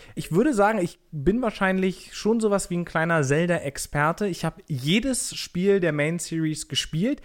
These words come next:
Ich habe noch nicht alle durchgespielt, aber befinde mich da gerade auf einer Reise. Dazu erzähle ich später noch was. Und ich habe auch so Sachen wie Hyrule Historia durchgelesen und studiert. <laughs>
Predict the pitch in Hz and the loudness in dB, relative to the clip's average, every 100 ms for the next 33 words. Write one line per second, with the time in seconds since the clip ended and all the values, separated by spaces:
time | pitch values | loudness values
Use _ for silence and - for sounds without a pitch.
0 | - - 170 - 165 147 165 254 - - | -20 -4 -2 0 0 2 2 2 -2 -16
1 | _ - 165 196 143 165 220 - - - | _ 0 4 4 4 2 2 -4 -10 0
2 | 170 240 - 160 156 151 - 185 175 - | 2 2 2 0 0 -2 -2 0 0 0
3 | 147 135 135 131 139 117 131 175 151 131 | 0 2 0 0 0 2 2 2 0 -2
4 | - 139 - 131 123 - - 156 143 104 | -2 -4 -4 -4 -4 -4 -2 0 0 -4
5 | 107 - 143 - _ - - 202 226 226 | -6 -4 -2 -4 _ -20 0 4 4 2
6 | 175 156 156 165 165 - 147 - - 139 | -2 2 4 4 2 2 0 -2 0 0
7 | 139 - 143 143 123 151 160 151 151 127 | 0 -2 -2 0 2 2 4 4 2 2
8 | 143 - 156 170 156 151 156 - - - | -2 2 4 4 4 4 0 -6 -10 2
9 | 190 220 180 160 175 165 165 165 165 - | 4 4 2 4 4 4 2 2 0 -2
10 | 131 - 139 - - 156 143 165 208 262 | -2 -4 -10 -8 2 4 6 6 6 4